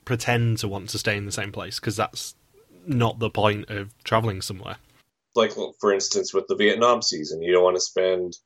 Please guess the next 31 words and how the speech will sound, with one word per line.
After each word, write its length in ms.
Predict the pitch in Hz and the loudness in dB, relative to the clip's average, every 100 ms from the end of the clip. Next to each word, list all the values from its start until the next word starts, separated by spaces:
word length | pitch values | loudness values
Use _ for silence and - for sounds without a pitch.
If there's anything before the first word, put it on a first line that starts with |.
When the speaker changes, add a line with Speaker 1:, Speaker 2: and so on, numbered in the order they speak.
| _ _ _ _ _ _ | _ _ _ _ _ _
Speaker 2:
all 420 | 104 95 95 92 90 | 6 8 8 8 4
ten 500 | - 95 92 87 98 | 2 4 4 2 0
episodes 960 | 104 95 - 92 87 85 - - - - | 0 -2 0 2 2 -2 -2 -2 -2 2
in 920 | 92 87 87 87 87 85 85 85 85 - - | 2 4 2 0 -2 -4 -6 -6 -10 -8 4
Ho 80 | 92 | 4
Chi 180 | - 95 | 6 6
Minh 180 | 92 | 6
City. 400 | 87 107 101 - _ _ _ _ | 4 6 6 4 _ _ _ _
Speaker 1:
I 100 | 170 | 0
would 160 | 185 202 | 0 2
be 100 | 214 | 2
interested 440 | 214 - - 175 - | 2 -2 -6 -6 -6
to 60 | |
find 280 | 139 143 127 | 0 2 4
out 340 | 123 113 110 _ _ _ _ _ _ _ _ | 4 4 2 _ _ _ _ _ _ _ _
what 480 | 139 113 117 123 127 _ - | -12 -6 0 0 0 _ -12
planning 480 | - 127 113 110 104 | 2 2 4 0 -2
went 220 | 110 110 | -2 -2
into 280 | 113 104 107 | -6 -6 -6
this 160 | 98 | -4
season 280 | 117 101 101 | -4 -6 -6
in 80 | 95 | -6
terms 260 | 107 95 | -6 -6
of 60 | 98 | -6
China, 340 | - 104 98 | -4 -4 -6
whether 300 | 95 107 104 | -4 -4 -2
they 360 | 101 104 101 98 _ _ _ | -2 0 -2 -4 _ _ _
deliberately 500 | - 113 117 101 113 | 0 2 0 -2 0
aimed 280 | 110 139 113 | 0 0 -6
for 120 | - | -8
Henan, 460 | - 98 92 98 | -8 -8 -8 -10